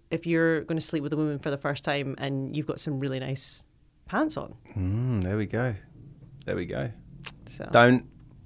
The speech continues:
Speaker 2: don't underestimate the power of a good pant,
Speaker 1: No.
Speaker 2: as we would say in the U K.
Speaker 1: Also,
Speaker 2: Pants
Speaker 1: just
Speaker 2: in America is trousers, but you know.
Speaker 1: Also, I feel like you should, you know, if you are a bigger bald man,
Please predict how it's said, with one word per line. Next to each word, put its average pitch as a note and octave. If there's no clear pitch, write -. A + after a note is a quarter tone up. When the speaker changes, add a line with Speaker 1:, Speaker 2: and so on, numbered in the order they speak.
Speaker 2:
don't C3+
underestimate B2
the G#2
power G#2
of G2
a -
good -
pant, -
Speaker 1:
No. G2+
Speaker 2:
as G#3
we G2+
would G2
say G2+
in G2
the G2
U F#2+
K. F#2+
Speaker 1:
Also, E5
Speaker 2:
Pants -
Speaker 1:
just A4+
Speaker 2:
in A#2+
America A2
is F2+
trousers, F#2+
but -
you -
know. -
Speaker 1:
Also, F#4+
I G4
feel F4
like D4
you C#4
should, C4+
you C#4
know, A#3
if C4+
you C4
are D#4
a D#4+
bigger F#3
bald D#3
man, E3+